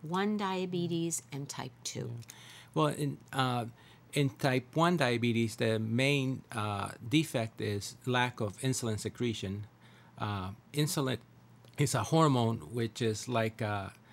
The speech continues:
Speaker 2: that produced by the pancreas, which is, uh, circulates through the blood, and it's like a key in, in the sense that it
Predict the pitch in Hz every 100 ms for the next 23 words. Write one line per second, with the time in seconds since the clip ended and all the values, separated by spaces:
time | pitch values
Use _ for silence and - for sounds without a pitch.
0 | - - - - 107 - 120 135 120 127
1 | 123 120 127 113 - 110 107 - - 127
2 | 110 117 104 - - - - 110 110 170
3 | 165 139 117 - 120 104 104 127 113 104
4 | 98 - - - - 113 107 113 110 110
5 | - 196 143 113 117 113 110 123 110 -
6 | 135 123 117 107 104